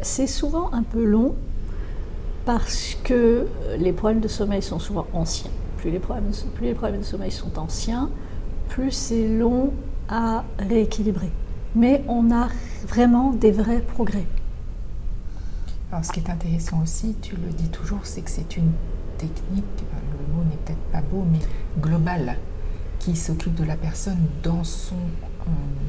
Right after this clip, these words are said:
Speaker 1: Dans son
Speaker 2: dans
Speaker 1: ensemble.
Speaker 2: son ensemble, dans la, sa totalité.
Speaker 1: Oui, ça c'est vraiment important. C'est aussi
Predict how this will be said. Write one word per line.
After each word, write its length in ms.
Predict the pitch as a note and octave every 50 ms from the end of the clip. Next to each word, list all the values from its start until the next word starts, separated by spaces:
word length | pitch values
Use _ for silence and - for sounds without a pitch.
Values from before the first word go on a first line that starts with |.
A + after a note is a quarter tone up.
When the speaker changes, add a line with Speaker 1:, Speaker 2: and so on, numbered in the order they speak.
| C#3+ - - - - - - - -
Speaker 1:
Dans 120 | - A#3 A3+
son 200 | - - A#3+ A3+
Speaker 2:
dans 80 | -
Speaker 1:
ensemble. 480 | D#3+ D#3 - - - D#3+ D#3+ - D#3 D#3 D3+
Speaker 2:
son 100 | D3+ D3+
ensemble, 440 | D3+ - - - F3+ E3+ C#3+ C#3+ C#3+ -
dans 80 | D#3
la, 60 | C#3 C3+ C3 C3+
sa 180 | - - - D3+
totalité. 520 | - D#3+ E3 E3 E3 E3 E3 E3 - - - - - - - - - -
Speaker 1:
Oui, 180 | A3 A3 - - - - -
ça 300 | - - - G3+ G3+ G#3
c'est 220 | - - - A3+ G3+
vraiment 340 | G#3 G#3+ A#3 A#3 A#3 A3
important. 640 | A3 G#3 - A3+ G#3 - - - - A3 B3 C#4 C#4+ - - - - - - -
C'est 380 | - - - - A#3+ A3+ - -
aussi 480 | A#3 A3 - - - C#4 C#4 C4+ -